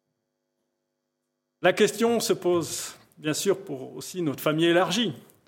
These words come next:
même si ça concerne, concerne peut-être moins notre quotidien, de la, ou de, pas de la même façon. Frères, sœurs, parents, grands-parents, enfants adultes, voire petits-enfants,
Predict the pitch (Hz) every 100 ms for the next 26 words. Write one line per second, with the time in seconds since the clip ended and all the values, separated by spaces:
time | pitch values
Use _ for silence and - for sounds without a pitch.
0 | _ _ _ _ _ - 135 156 165 151
1 | 151 165 147 - - - 160 - 185 160
2 | 151 - 156 151 - 143 165 180 147 135
3 | 143 143 151 - 143 151 190 208 190 -
4 | 139 139 147 139 135 131 151 135 139 131
5 | 143 139 180 196 202 - _ _ _ _
6 | _ _ _ 151 156 175 170 - - 170
7 | 180 190 - - 165 151 190 196 139 175
8 | 190 190 180 208 220 208 - _ _ _
9 | _ _ _ - 131 - 165 185 190 240
10 | 226 - - - 147 147 - 185 180 208
11 | 208 220 247 240 220 -